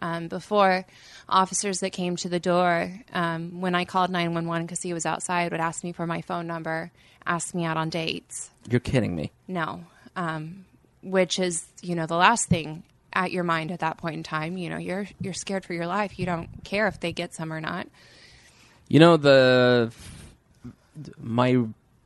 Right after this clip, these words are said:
Speaker 2: armchair psychologist says, "Well, they're e-, e-, easy, easy targets." <laughs> You know, you're emotionally broken down, you're beaten down, you're without, you know, and so, uh,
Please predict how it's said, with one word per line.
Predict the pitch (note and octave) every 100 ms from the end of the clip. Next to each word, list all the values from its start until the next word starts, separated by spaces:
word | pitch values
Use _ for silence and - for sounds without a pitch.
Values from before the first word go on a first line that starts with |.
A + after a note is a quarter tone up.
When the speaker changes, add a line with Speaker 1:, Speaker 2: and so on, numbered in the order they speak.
| - -
Speaker 2:
armchair | C3+ C#3 - B2+
psychologist | A#2+ A#2+ - G#2 A#2 G#2+ G#2
says, | - G#2 G2+
"Well, | A#2 D#3 - _ _ _ A#2 - _ _ _ _ _ _ _
they're | A#2+ B2+ B2+
e-, | F#2+ C#3
e-, | C#3 -
easy, | D#3 C#3+ C#3+ B2+ B2 -
easy | C#3+ C3 B2
targets." | B2 A2 F2 - - -
<laughs> | D#3 - F3 - - - - - - - _
You | A2+
know, | G#2+
you're | G#2+ A#2 A#2+ A#2+
emotionally | A#2+ B2 B2+ - B2+
broken | A#2 A#2+ A#2 G#2+
down, | A2 A2+ B2
you're | G2+
beaten | A#2 F2 G#2+
down, | G#2 A2+ A2
you're | G#2
without, | G#2 G#2 G#2 G2+ -
you | A#2
know, | F#2 G2+ -
and | A#2+ A2+
so, | A#2 G#2 G2+ G2+
uh, | G#2 G#2 G#2